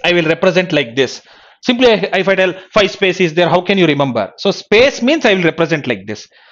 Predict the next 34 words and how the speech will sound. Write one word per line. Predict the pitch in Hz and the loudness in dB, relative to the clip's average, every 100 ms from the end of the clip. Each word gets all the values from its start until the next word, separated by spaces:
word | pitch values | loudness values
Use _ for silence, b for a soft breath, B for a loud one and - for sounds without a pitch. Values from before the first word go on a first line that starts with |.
| b | b
So | - | -2
in | 208 | 0
the | 202 | 2
output, | 202 240 277 | 2 2 -2
you | 247 | 0
will | 220 190 | 0 2
not | 214 202 | 0 0
get | 220 180 | -2 0
this, | 202 - - _ _ _ _ - | -2 -2 -16 _ _ _ _ -4
uh, | 143 | -2
dash, | 139 165 185 170 | 0 0 0 0
dash, | 175 180 180 | 0 0 0
dash, | 180 180 | 0 0
dash, | 185 175 | -2 -2
dash | 180 170 160 | 0 -2 -2
like | 127 | -4
that. | 110 101 _ - _ _ _ _ _ _ _ _ _ _ _ - | -4 -8 _ -20 _ _ _ _ _ _ _ _ _ _ _ -8
Assuming | 110 127 262 330 294 | -4 0 2 2 0
this | 220 220 | -2 -2
to | 254 | 0
be | 233 | -2
space, | - - 190 151 113 - | -2 -2 0 0 -4 -12
space | - - 226 311 | -10 0 0 2
I | 262 | 0
am | 208 | 0
representing | 170 175 160 139 254 | 0 0 -2 -2 -2
like | 190 139 | -2 -2
this. | 139 - | -4 -6
Five | - 185 196 | -2 0 0
space | - 156 190 165 | -4 -2 -2 0
are | 135 | -2
there | 110 117 | 0 -2
like | 104 95 | -4 -8
that. | 101 95 | -10 -14